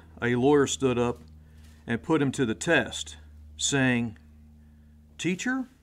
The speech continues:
what shall I do to inherit life, eternal life?' And he said unto him," now see, that's the thing I really love about Jesus.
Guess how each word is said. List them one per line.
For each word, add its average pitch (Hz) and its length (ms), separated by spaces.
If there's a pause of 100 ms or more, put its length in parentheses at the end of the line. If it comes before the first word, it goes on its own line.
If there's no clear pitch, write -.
(540)
what - 180
shall - 240
I 82 160
do 90 260
to 90 140
inherit - 460 (160)
life, 78 580 (220)
eternal 104 480
life?' 92 360 (920)
And 113 220
he 117 80
said 120 260
unto 113 220
him," 120 360
now 127 160
see, 151 220
that's - 240
the 175 60
thing 156 200
I 135 60
really 139 280
love 127 180
about 110 300
Jesus. 104 480